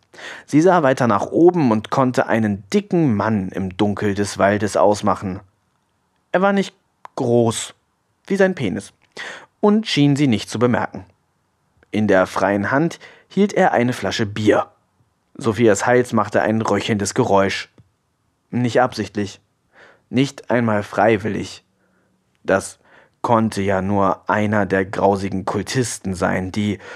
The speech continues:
zurück in ihrer menschlichen Form den Wald nach ihr absuchten. Oder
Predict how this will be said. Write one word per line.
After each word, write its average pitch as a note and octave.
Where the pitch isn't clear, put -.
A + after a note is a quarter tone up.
zurück A2+
in G2+
ihrer G2+
menschlichen G#2+
Form G2+
den G#2
Wald G#2
nach F#2
ihr A2
absuchten. G#2+
Oder F3+